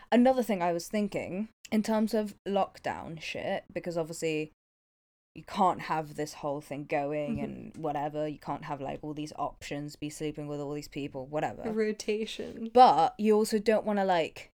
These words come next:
Speaker 1: get into this rut of, like, "I don't know how to be sexual with anyone other than myself in the dark," like,
Speaker 2: <laughs>
Speaker 1: watching porn, you know what I mean?
Speaker 2: Mm-hmm.
Speaker 1: So, like, I don't know, I would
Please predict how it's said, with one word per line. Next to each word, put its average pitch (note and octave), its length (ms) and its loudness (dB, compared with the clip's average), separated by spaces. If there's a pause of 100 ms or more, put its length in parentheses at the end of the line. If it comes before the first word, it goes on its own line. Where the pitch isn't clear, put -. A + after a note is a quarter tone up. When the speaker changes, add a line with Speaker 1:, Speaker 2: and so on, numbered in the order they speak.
(120)
Speaker 1:
get F#3 200 4
into F3+ 240 -4
this E3 220 -4
rut D#3+ 360 2
of, D3+ 200 -8
like, C#3 300 -4 (120)
"I D#3+ 140 -6
don't D#3+ 260 -2
know D#3+ 160 -4
how D#3 160 -2
to D#3 140 -12
be D#3 120 -6
sexual D3+ 520 -4
with D#3+ 240 -4
anyone D3+ 440 -6
other D3+ 220 -6
than D3+ 420 -8
myself D3 680 -4
in D3+ 160 -6
the D3 80 -8
dark," C#3 500 -6
like, C3 240 -6
Speaker 2:
<laughs> - 540 -14
Speaker 1:
watching D#3+ 340 -4
porn, D3+ 400 -2
you F3+ 100 0
know F#3+ 140 4
what G3+ 140 2
I A#3 160 6
mean? G3+ 300 2 (100)
Speaker 2:
Mm-hmm. A#3+ 380 -6 (220)
Speaker 1:
So, E3+ 760 8 (540)
like, G3 400 4
I G#3+ 80 6
don't A#3 80 2
know, B3 160 4
I G#3 160 4
would A#3 260 2